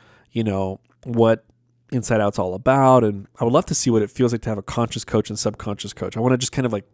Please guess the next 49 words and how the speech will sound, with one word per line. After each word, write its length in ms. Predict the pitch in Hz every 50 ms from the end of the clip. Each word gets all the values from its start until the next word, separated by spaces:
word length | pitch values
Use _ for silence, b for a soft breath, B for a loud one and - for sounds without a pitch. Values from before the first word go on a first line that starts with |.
| _ _ _
feel 360 | _ - - - 151 151 143 131
the 80 | 123
waters, 520 | 101 95 98 98 104 107 107 110 107 110 -
if 160 | - - -
you 80 | 107
will. 240 | 101 - - - - B B B B B B B B B B
Um, 300 | 104 107 104 101 101 104
I 80 | - 113
wanna 160 | 120 127 131
get, 200 | 127 127 123 113 -
I 40 | -
wanna 200 | 117 123 123 120
know 220 | 117 117 120 120
what 160 | 117 113 107 -
transformational 760 | - - 123 117 - - 113 110 107 104 - - 104 104 -
co-, 160 | - - - - -
coaching 480 | - - - 120 113 - - 110 107 104
or 200 | 98 98 98 98 - - B B B B B B B B
it 180 | - 117 - -
really 260 | 131 135 147 139 127
feels 540 | - - - - 147 147 147 139 127 - -
like 300 | 104 101 98 - - - - _ -
if 160 | - 123 -
I'm 180 | 120 117 117 117 - -
in 100 | 131 123
the 100 | 117 107
program 500 | - - - 117 117 113 127 107 104 104
myself, 380 | 101 104 - - - 120 110 -
but 80 | 120
maybe 200 | 120 135 156 196
I'm 100 | 214 202
not 120 | 196 160 123
ready 180 | 127 131 131
to 100 | 117 110
partner 520 | 95 - - - 127 123 127 120 117 104 95
yet. 260 | 95 98 98 - - -
Like, 140 | - -
I 40 | 120
don't 100 | 120 123
know 80 | 123 120
if 100 | 113 -
I'm 80 | 107
ready 160 | 110 110 107 107
to 80 | 101
build 420 | 95 - - - 117 117 113 107 107
a 60 | 101
business 480 | 107 - 110 107 107 110 104 101 -
with 240 | - 101 101 - -
you. 200 | 127 135 143 151